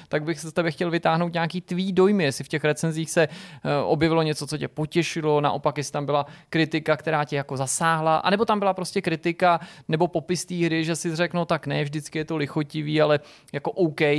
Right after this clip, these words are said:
to je prostě ta úroveň, který jsme jako dosáhli, protože to bylo na-,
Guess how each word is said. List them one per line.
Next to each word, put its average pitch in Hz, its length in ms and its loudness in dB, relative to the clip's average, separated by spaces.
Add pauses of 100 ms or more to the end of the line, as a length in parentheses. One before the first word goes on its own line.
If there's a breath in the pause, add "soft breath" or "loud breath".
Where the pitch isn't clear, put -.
to 147 140 0
je 143 120 2
prostě 139 680 -2
ta - 180 0
úroveň, 147 520 0
který 143 380 -2
jsme 143 320 -4
jako 139 200 -2
dosáhli, 147 580 0
protože 143 300 -8
to 147 100 -6
bylo 139 180 -2
na-, 139 120 -2